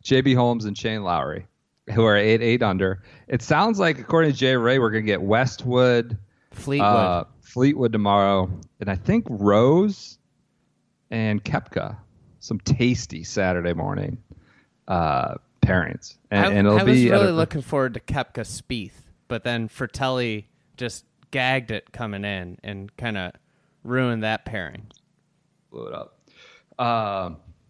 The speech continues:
Speaker 1: yeah, so it's Shane Lowry, J B Holmes are thirty-six hole leaders at eight under. We are recording this with still handful of groups out on the course, I think.
Speaker 2: Maybe,
Speaker 1: Maybe
Speaker 2: like,
Speaker 1: a few.
Speaker 2: one. I think one.
Speaker 1: One, one now, yeah. So, uh,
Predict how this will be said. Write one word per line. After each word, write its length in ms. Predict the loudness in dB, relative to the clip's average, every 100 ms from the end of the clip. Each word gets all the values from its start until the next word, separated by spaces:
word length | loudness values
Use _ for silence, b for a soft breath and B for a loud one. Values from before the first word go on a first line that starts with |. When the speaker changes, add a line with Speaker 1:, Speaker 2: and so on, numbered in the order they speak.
| _ _ _ _ 0
Speaker 1:
yeah, 160 | 2 4
so 160 | 4
it's 140 | 2 0
Shane 320 | 2 4 4
Lowry, 500 | 4 4 4 2 -2
J 160 | 0 2
B 120 | 2
Holmes 360 | 2 2 0 0
are 180 | -2
thirty-six 540 | 2 2 4 2 -2 0
hole 200 | 0 2
leaders 440 | 2 2 2 0
at 200 | -4 -2
eight 200 | 0 0
under. 440 | 2 2 2 2 4
We 160 | 4
are 80 | 4
recording 440 | 2 2 4 4 4
this 220 | 0 -2
with 140 | -8
still 760 | -8 -4 -2 0 0 -2 -4 -8 b b b b _ -4
handful 460 | 0 2 2 0
of 60 | 0
groups 280 | 0 -2 -2
out 120 | -2
on 100 | 0
the 60 | -2
course, 360 | -2 -2 -2
I 80 | 0
think. 340 | 2 0 -2 -8
Speaker 2:
Maybe, 160 | -2
Speaker 1:
Maybe 160 | 2 2
Speaker 2:
like, 80 | 2
Speaker 1:
a 40 |
few. 180 | 2 4
Speaker 2:
one. 380 | 4 2 -2 -6 _ -14
I 60 |
think 160 | -12 -2
one. 80 | 2
Speaker 1:
One, 320 | 2 2 0 _ _ -2
one 320 | 2 4 4
now, 320 | 4 2 -2
yeah. 240 | -2 -2 -4 -8 _ -6
So, 320 | -2 -2 -4 B B B _
uh, 680 | 2 4 6 6 6 4